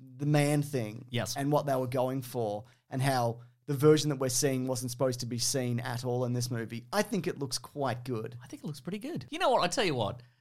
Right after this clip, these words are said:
Speaker 2: I tell you what, James. I tell you this for free.
Speaker 1: Mm-hmm.
Speaker 2: If you were, like, an actor or a, or a production crew member on this movie, and you've spent, like,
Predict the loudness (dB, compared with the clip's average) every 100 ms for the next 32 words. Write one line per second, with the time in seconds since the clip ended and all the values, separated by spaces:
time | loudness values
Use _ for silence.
0 | _ _ _ -8 -2 0 2 0 -2 -4
1 | -2 0 2 0 -2 -4 -6 -6 -8 -4
2 | -2 -2 -4 -4 -4 -4 -4 0 2 4
3 | 2 4 2 2 0 0 -2 -6 _ -4
4 | -2 -2 -2 0 0 -2 -6 -14 -6 0
5 | 0 -2 -6 -4 -4 -2 -4 -4 -4 -4
6 | -4 -6 -8 -12 -16 -20 _ -6 -2 0
7 | 0 2 0 -2 -10 -6 -6